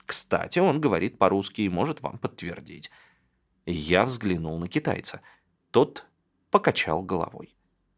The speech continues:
«Да, все так. У нас частная беседа. Совершенно частная деловая беседа». «Вот именно. Господин Ли хочет продать, а я купить.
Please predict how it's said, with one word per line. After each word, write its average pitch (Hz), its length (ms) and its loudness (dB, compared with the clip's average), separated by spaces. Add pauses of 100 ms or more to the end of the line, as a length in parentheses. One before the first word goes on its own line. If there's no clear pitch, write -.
(1080)
«Да, 175 280 2 (440)
все 202 300 2
так. - 360 0 (480)
У 101 100 0
нас 90 240 4
частная - 420 -2
беседа. 95 440 -2 (560)
Совершенно 95 680 2
частная 127 520 -4 (100)
деловая 90 440 0
беседа». - 480 -4 (1080)
«Вот 123 240 -2
именно. 101 380 -10 (640)
Господин 92 480 0
Ли 90 100 -2
хочет - 340 -2
продать, - 540 -2
а 143 100 0
я 180 180 -2
купить. - 560 -10